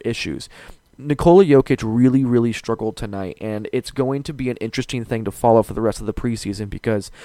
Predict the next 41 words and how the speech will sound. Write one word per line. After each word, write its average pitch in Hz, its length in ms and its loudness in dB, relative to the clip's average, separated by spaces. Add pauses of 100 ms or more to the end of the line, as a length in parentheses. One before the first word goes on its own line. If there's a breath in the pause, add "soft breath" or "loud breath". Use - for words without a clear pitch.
(160 loud breath)
so 156 240 2
far, 123 420 0
Nikola 147 400 -2
Jokic 131 320 0
has 107 140 -8
not 113 320 -4
been 127 160 -4
the 117 100 -10
same 113 240 -8
Nikola 107 340 -2
Jokic. 104 380 -2
He's 110 160 -8
been 117 140 0
a 113 40 0
little 135 220 4
bit 147 160 0
more 123 220 0
disengaged 113 840 -4 (300 loud breath)
than 123 120 -4
I've 107 200 -6
remembered. 107 520 -8 (320 loud breath)
Um, 113 320 -2
now 143 340 4
it's 175 140 -2
time 151 220 0
to 135 80 -2
jump 117 320 -2
to 127 140 -6
Paul 143 260 0
Millsap, 113 540 -6
which 113 160 -4
may 131 220 -2
have 214 120 0
been 131 200 -4
the 123 40 -6
most 120 320 -4
interesting 127 460 -8
storyline 107 640 -4
of 92 60 -10
this 90 160 -10
game. 73 280 -10